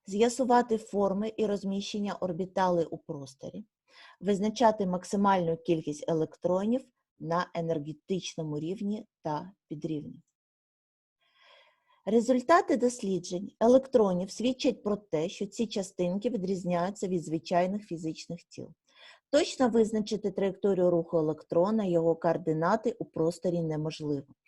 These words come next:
Він може перебувати у будь-якій точці атома.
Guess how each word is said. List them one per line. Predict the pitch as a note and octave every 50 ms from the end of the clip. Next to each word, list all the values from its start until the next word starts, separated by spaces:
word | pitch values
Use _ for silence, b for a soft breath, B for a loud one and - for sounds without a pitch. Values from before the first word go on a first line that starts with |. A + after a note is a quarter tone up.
| B B B B B B B -
Він | G3 B3 D4 D4 C4+
може | A#3+ A3+ A3+ A#3 G#3+
перебувати | F3 - F#3 F3 E3+ D#3 D3 D#3+ D#3 F3+ G3 A3 C4 C#4+ - D4 C4 -
у | - F3
будь-якій | D#3 - D#3 F3+ F3+ G3 F3 - - - E3 D#3
точці | _ - D3 C#3+ C#3+ - - - -
атома. | C#3 B2+ C3 C3 - - - -